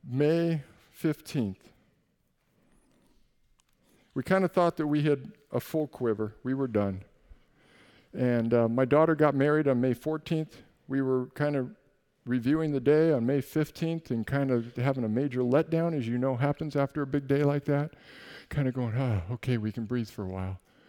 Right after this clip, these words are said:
And my wife gets a phone call. And it's a member of a friend, uh, you know, and it's, it's a, it's a long relationship chain, but it is related. And, uh, I go, "What's, what's that all about?"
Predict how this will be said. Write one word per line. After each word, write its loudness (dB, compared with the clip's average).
And -6
my 0
wife 0
gets -8
a -10
phone -4
call. -8
And 0
it's -4
a 0
member -2
of -4
a -6
friend, -4
uh, -2
you -8
know, -8
and -4
it's, -6
it's -10
a, -4
it's -8
a -4
long -2
relationship -6
chain, -12
but 0
it -2
is 0
related. -2
And, -4
uh, -2
I -6
go, -8
"What's, -10
what's -10
that -4
all -4
about?" -10